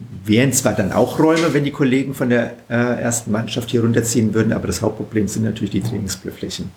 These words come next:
Und, äh, solange wir hier in Wiesbaden, äh, keine Trainingsflächen für die erste Mannschaft haben, wird sich an dieser Konstellation nichts ändern. Wir sind da in Überlegungen, auch in ersten Gesprächen, aber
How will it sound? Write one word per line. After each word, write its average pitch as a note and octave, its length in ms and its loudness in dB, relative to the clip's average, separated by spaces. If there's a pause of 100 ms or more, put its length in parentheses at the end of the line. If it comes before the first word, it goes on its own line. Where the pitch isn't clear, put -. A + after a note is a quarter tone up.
(880)
Und, F#2+ 400 2
äh, F#2+ 120 6
solange G2 340 6
wir G#2+ 80 4
hier A2 100 4
in F#2+ 100 4
Wiesbaden, G2+ 760 2
äh, G#2 140 2
keine F#2+ 300 2
Trainingsflächen A2 640 0
für F#2+ 140 0
die F#2 180 0 (340)
erste F#2+ 260 0
Mannschaft F#2 500 -2
haben, G#2 440 2 (400)
wird - 420 -4 (140)
sich - 240 0
an G2+ 80 2
dieser F#2+ 280 2 (720)
Konstellation F#2 800 0 (100)
nichts A2+ 300 -2
ändern. C3 460 2 (340)
Wir G2+ 180 0
sind A2 220 0
da G2 240 2 (760)
in A#2 200 -2
Überlegungen, A#2 720 4
auch G#2+ 180 2
in G2 120 0
ersten F#2 320 -2
Gesprächen, A2+ 520 -2
aber F#2+ 260 0